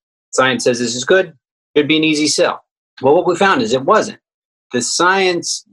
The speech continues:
did not serve as the proper way in. And so we said, "Well, what, what would serve as the proper way in? How do you give something value to a warrior who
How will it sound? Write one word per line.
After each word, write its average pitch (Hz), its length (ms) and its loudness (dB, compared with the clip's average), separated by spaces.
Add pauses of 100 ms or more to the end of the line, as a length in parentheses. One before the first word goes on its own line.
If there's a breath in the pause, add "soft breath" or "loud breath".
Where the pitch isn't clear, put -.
(180)
did 151 260 0
not 135 380 0
serve 120 480 0
as 101 260 -4
the 107 200 -4
proper 123 520 0
way 101 440 -2 (160)
in. 92 140 -14 (680)
And 107 120 -8
so 135 120 2
we 127 220 0 (140)
said, 123 220 0
"Well, 135 160 2
what, 151 260 4
what 123 320 0
would 175 360 0
serve 110 320 0
as 104 140 -2
the 104 100 -6
proper 101 360 -4
way 101 260 -4
in? 87 120 -16
How 165 160 2
do 214 80 2
you 226 120 2
give 139 340 0
something 120 520 -2
value 104 720 0 (680)
to 123 240 2
a - 20 0
warrior 113 720 2
who 110 180 -4